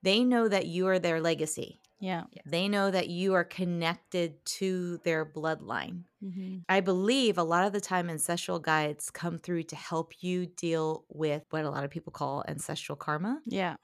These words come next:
Speaker 2: yeah.
Speaker 1: You know what I mean?
Speaker 2: Yeah. 'Cause
Speaker 1: You know, the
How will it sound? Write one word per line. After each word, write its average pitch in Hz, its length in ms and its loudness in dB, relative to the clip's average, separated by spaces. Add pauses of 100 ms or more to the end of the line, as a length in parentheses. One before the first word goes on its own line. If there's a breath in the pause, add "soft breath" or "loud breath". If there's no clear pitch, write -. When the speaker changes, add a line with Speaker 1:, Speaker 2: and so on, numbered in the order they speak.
(180)
Speaker 2:
yeah. 190 240 -6 (120)
Speaker 1:
You 170 160 -6
know 165 100 -2
what 165 80 -2
I 165 60 -2
mean? 175 220 0
Speaker 2:
Yeah. 220 180 4 (480)
'Cause 247 240 4 (120)
Speaker 1:
You 185 80 0
know, 175 160 2
the 170 300 4